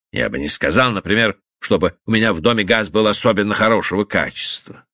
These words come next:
И он неопределённо улыбнулся, приготовившись слушать дальше. «Так вот, мистер Маккенти, я знаю, что вы человек деловой»,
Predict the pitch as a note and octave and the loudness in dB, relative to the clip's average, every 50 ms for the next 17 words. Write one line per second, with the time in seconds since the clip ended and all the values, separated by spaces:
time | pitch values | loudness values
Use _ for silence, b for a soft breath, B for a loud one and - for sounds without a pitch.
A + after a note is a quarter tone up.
0 | _ _ _ _ _ _ _ _ - B1+ C2 C2+ C2 C2 D#2 F#2+ G2 F#2 G2+ G2+ | _ _ _ _ _ _ _ _ -6 -4 -2 -2 -2 -2 -2 0 2 2 2 2
1 | - A2+ A#2+ B2 C#3+ C#3 B2+ A#2 A#2 B2 C3 C3+ C#3 C#3+ C#3+ C3+ A#2+ G#2 G2 G2 | 2 0 2 4 4 4 4 2 2 0 0 2 4 4 2 2 2 0 0 0
2 | G2+ F#2+ F2+ - - - - F2+ E2+ - D#2+ D2+ C2 B1 B1 F#2+ A#2+ C3+ C3+ A#2+ | 0 -2 -4 -4 -8 -8 -8 -8 -6 -4 -4 -4 -4 -2 0 2 2 4 2 0
3 | B2+ - - A2 - - - - G2+ - - - F2 E2+ - C#2 C2+ C2 B1+ - | -2 -4 -4 -4 -4 -4 -2 -2 -2 -2 -4 -8 -8 -4 -2 -2 -2 -2 -4 -6
4 | - - - - _ _ _ _ _ _ _ _ _ _ _ _ _ _ _ _ | -8 -8 -8 -14 _ _ _ _ _ _ _ _ _ _ _ _ _ _ _ _
5 | _ _ _ - E3 D#3+ - F3+ - - A2+ B2+ B2 - - G2 F#2+ F#2+ - _ | _ _ _ -2 0 2 4 2 2 2 0 -4 -2 -2 -4 -4 -4 -4 -4 _
6 | - G#2 F2+ D#2+ - F#2+ A#2+ C3 A#2 - F2 E2+ D#2 C2+ - - - - - - | -2 -2 -2 -2 -2 0 0 0 0 0 0 0 0 -2 -4 -8 -8 -8 -6 -6
7 | - - D2+ E2 E2 D2 C2+ B1+ C2+ C2 B1 A1 - - - - - | -4 -2 0 0 0 0 -2 -2 -4 -4 -4 -4 -6 -10 -12 -14 -16